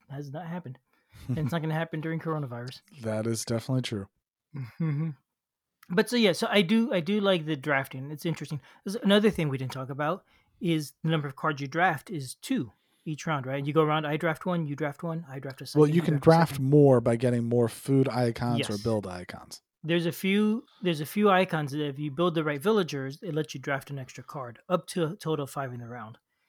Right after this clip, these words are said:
Speaker 2: Mm-hmm.
Speaker 1: So you have the opportunity to draft more, which is obviously a nice thing because, because that gives you more cards to work with. And there's also a villager that if you get him, he has a little house icon.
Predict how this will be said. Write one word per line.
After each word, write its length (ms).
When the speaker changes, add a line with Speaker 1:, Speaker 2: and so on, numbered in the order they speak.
Speaker 2:
Mm-hmm. 180
Speaker 1:
So 120
you 140
have 180
the 100
opportunity 400
to 60
draft 400
more, 280
which 180
is 120
obviously 540
a 40
nice 260
thing 400
because, 680
because 240
that 160
gives 160
you 80
more 140
cards 320
to 80
work 200
with. 220
And 100
there's 140
also 300
a 60
villager 520
that 140
if 140
you 80
get 160
him, 100
he 100
has 100
a 40
little 220
house 280
icon. 460